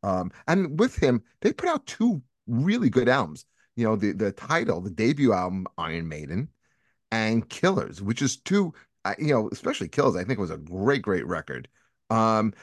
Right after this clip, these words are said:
but what happens with, a-, and on, on Killers, I mean, just a couple of the songs, you know, that people may know is, like, Wrathchild, Murderers in the Rue Morgue.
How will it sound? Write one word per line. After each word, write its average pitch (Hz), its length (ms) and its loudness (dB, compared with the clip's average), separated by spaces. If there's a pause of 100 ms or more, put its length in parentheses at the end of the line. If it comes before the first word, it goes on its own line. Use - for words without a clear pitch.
(120)
but 143 140 2
what 151 140 2
happens 135 680 -2
with, 92 420 -8
a-, 110 160 -4
and 143 140 0
on, 147 200 -2
on 170 280 -2
Killers, - 520 -6 (360)
I 117 60 0
mean, 117 120 2
just - 360 -4
a - 60 -4
couple 131 280 -2
of 113 60 -2
the 113 80 0
songs, 87 460 -6 (280)
you 101 100 0
know, 95 160 0
that 90 240 -2
people 107 280 0
may 95 200 0
know 82 400 -6
is, 92 160 -4
like, 82 140 -6 (280)
Wrathchild, 98 720 -2
Murderers 104 640 2
in 101 60 -2
the 98 80 -2
Rue 98 240 -2
Morgue. 76 400 -4